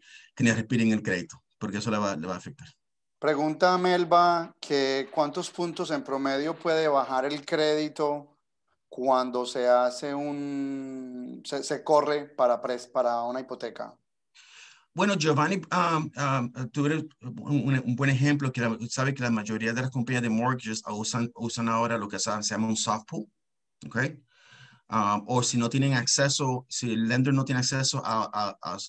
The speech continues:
Speaker 1: a un soft pull, a nosotros le podemos hacer para, para, para ellos, para que no le afecte su, su puntuaje. Ahora, si es un hard pull, son quince puntos para una casa, quince puntos, si es un hard pull. Entonces, si el lender, um, te dice a ti, "No, vamos a hacer un hard pull", even-,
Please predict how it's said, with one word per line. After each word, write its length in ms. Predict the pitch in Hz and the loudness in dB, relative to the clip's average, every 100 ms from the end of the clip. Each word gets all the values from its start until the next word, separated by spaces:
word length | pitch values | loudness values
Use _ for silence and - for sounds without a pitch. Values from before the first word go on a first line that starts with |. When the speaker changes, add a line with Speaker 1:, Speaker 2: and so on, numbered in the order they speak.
| - | -8
Speaker 1:
a 320 | 92 92 80 | -4 -4 -4
un 140 | - 127 | -2 0
soft 380 | - 131 131 | 4 4 2
pull, 180 | - 180 - - - _ | -4 -10 -10 -20 -20 _
a 160 | 104 | 0
nosotros 360 | 110 110 120 123 | 2 2 0 0
le 100 | 123 | 0
podemos 300 | 113 110 113 | 2 0 0
hacer 240 | 107 110 | -4 -6
para, 420 | 123 101 98 92 95 | -4 -6 -6 -8 -6
para, 360 | 98 95 90 - _ _ | -4 -4 -6 -14 _ _
para 220 | - 98 | -4 -2
ellos, 300 | 98 107 143 - | 0 -2 -6 -8
para 140 | - 92 | -10 -6
que 80 | |
no 80 | 98 | -4
le 40 | 98 | -4
afecte 260 | 110 107 | -6 -4
su, 240 | 101 110 95 | -4 -4 -6
su 240 | - 98 | -6 -10
puntuaje. 520 | 95 90 110 104 80 71 _ - - - | -8 -8 -4 -4 -4 -16 _ -20 -20 -10
Ahora, 220 | - 120 | -2 0
si 140 | 120 117 | 2 0
es 100 | 127 | 0
un 160 | 165 | 0
hard 280 | 135 151 165 - | 2 4 2 0
pull, 240 | 220 269 - | -4 -4 -8
son 220 | - 110 | -4 -4
quince 340 | - 123 123 | -2 0 0
puntos 400 | 117 117 110 92 | 0 -2 -4 -4
para 160 | - 92 | -8 -6
una 180 | 98 101 | -4 -6
casa, 320 | 113 123 - _ _ _ | -8 -12 -14 _ _ _
quince 280 | - 113 117 | -4 -4 -4
puntos, 380 | 95 76 - | -8 -10 -10
si 80 | - | -10
es 80 | 104 | -6
un 120 | 104 - | -6 -4
hard 160 | 98 - | -6 -6
pull. 180 | - - _ _ - - _ | -18 -20 _ _ -20 -20 _
Entonces, 680 | 98 98 110 113 113 123 120 | -6 -2 0 0 0 0 0
si 100 | 117 | -2
el 100 | 104 | -2
lender, 480 | 104 117 110 131 127 127 - _ - _ - | 0 0 2 2 0 -2 -10 _ -20 _ -4
um, 520 | 113 113 107 104 104 | 0 2 2 0 -2
te 100 | 120 | -2
dice 320 | 110 120 117 | 0 2 2
a 80 | 123 | 0
ti, 140 | 123 | 2
"No, 160 | 113 113 | 2 2
vamos 240 | 107 113 | 2 0
a 40 | 127 | 0
hacer 80 | 120 | 0
un 100 | 113 | 0
hard 200 | 123 117 | 0 0
pull", 220 | - 113 82 | -2 -2 2
even-, 260 | 113 151 | 2 2